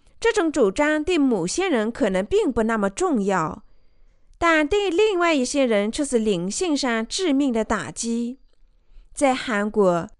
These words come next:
天主教会和圣公会认为祭祖也没有关系，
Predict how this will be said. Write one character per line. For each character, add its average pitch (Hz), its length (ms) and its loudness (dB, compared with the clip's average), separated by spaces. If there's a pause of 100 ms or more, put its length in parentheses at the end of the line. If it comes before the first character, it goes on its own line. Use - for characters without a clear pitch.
天 427 280 0
主 247 160 2
教 330 280 0
会 302 320 -2
和 226 260 2
圣 285 400 0
公 294 280 2
会 302 440 -4 (280)
认 381 200 2
为 330 160 2
祭 359 320 0
祖 240 240 4
也 233 140 2
没 190 160 0
有 185 120 2
关 247 320 -2
系， 254 480 -4